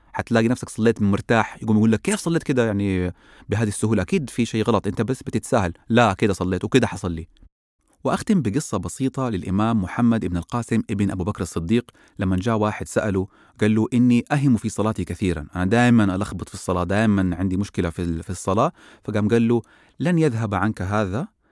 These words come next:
حتى تنصرف من صلاتك وأنت تقول له:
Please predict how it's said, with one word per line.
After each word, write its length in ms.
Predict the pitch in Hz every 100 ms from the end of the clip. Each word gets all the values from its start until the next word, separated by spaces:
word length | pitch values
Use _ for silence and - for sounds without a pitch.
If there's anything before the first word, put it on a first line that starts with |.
| _ -
حتى 540 | - - - 104 90
تنصرف 480 | 98 95 - 202 165
من 140 | 117 110
صلاتك 600 | - 110 135 220 - 120
وأنت 280 | 117 127
تقول 480 | 107 107 - 143 120
له: 240 | 139 196